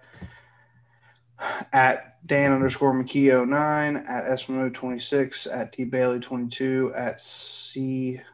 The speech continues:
underscore G twenty-four twelve. That's it.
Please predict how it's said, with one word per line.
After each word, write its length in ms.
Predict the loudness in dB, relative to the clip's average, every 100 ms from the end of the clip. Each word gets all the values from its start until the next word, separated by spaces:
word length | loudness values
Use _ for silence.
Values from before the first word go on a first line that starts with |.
| _ -10
underscore 420 | -8 -6 -6 -6
G 220 | -4 -4
twenty-four 460 | -4 -8 -10 -10 -12
twelve. 760 | -4 4 6 6 4 -2 -16 -18 -20 -20 _ _ _ _ _ _ _ _ _ -8
That's 240 | -6 2
it. 320 | 8 8 6